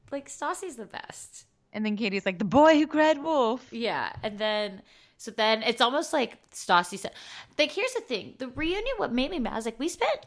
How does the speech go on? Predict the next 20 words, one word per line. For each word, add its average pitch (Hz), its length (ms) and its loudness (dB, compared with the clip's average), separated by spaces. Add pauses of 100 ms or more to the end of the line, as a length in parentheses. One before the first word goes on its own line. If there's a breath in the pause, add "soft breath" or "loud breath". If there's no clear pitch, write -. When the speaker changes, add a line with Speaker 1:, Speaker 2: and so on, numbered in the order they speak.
Speaker 1:
three 220 840 -2 (120)
hours 180 520 6
on 180 220 0
this 180 220 -6
reunion 180 480 -4
and 240 100 -6
we 254 100 -2
got 311 260 4
nothing. 175 720 -4 (960)
Speaker 2:
Well, 175 360 2
and 180 160 0
then 190 100 2
we 190 120 0
found 180 320 2
out 175 200 4
that 156 180 0
Scheana 160 880 2
fast - 420 0
forwards 165 680 0
through 165 300 2